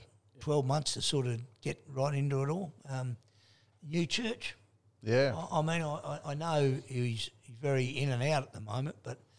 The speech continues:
Speaker 1: he's come a long way in a short period. So
Speaker 2: How's Borlase gone? Have you seen
Speaker 1: All
Speaker 2: much
Speaker 1: right,
Speaker 2: of him,
Speaker 1: yeah,
Speaker 2: or?
Speaker 1: I, I, I think he's, he's an interesting player. He, um, I've seen him up forward, I've seen him down back,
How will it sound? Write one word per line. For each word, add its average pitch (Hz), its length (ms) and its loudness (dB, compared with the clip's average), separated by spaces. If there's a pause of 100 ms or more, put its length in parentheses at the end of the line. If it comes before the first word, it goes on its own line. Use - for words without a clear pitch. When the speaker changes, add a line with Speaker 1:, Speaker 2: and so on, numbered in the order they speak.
(320)
Speaker 1:
he's 170 240 2
come 120 420 -4 (260)
a 131 60 -2
long 135 380 2
way 123 300 -2
in 101 60 -10
a 104 120 -8
short - 320 -8
period. 110 400 0
So 117 220 2 (300)
Speaker 2:
How's 208 200 2
Borlase 135 480 2
gone? 90 240 2
Have 90 100 -2
you 104 80 0
seen 113 260 -2
Speaker 1:
All 202 120 8
Speaker 2:
much 202 120 4
Speaker 1:
right, - 120 -2
Speaker 2:
of 202 60 -2
him, 180 140 -4
Speaker 1:
yeah, 254 300 -2
Speaker 2:
or? - 20 -6
Speaker 1:
I, 160 380 0
I, 170 40 2
I - 20 2
think 170 200 0
he's, 151 420 0 (100)
he's 135 380 2
an 127 180 4
interesting 127 480 0
player. 165 400 -2
He, 120 340 2
um, 113 160 -2 (500)
I've - 100 -4
seen 143 200 6
him 131 120 4
up 131 120 0
forward, 147 340 2
I've 123 60 -6
seen 135 220 2
him 120 200 0
down 123 300 -2
back, 160 300 -4